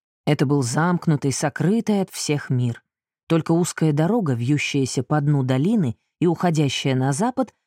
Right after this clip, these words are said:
свидетельствовала, что там, за горами, есть другой мир, полный высоких зданий и медных рудников, тесных, с попрошайками на каждом углу улиц Киллорни,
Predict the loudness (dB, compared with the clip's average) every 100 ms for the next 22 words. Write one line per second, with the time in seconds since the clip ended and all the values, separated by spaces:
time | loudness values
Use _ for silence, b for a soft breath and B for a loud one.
0 | _ -4 0 0 0 -4 -2 0 2 0
1 | -2 -4 0 0 0 0 0 0 2 2
2 | 2 0 -2 _ _ 0 0 0 0 0
3 | 0 0 2 0 -2 -6 _ _ _ -2
4 | 0 2 2 0 -2 -2 -2 -4 -6 -2
5 | 0 2 2 0 0 0 0 -4 -2 -2
6 | -2 -2 0 0 0 -8 _ _ _ 0
7 | 0 0 -4 -4 -2 0 0 0 0 0
8 | 0 0 0 0 -2 0 0 0 0 0
9 | 0 0 0 0 -2 -6 -2 0 0 0
10 | 0 0 -2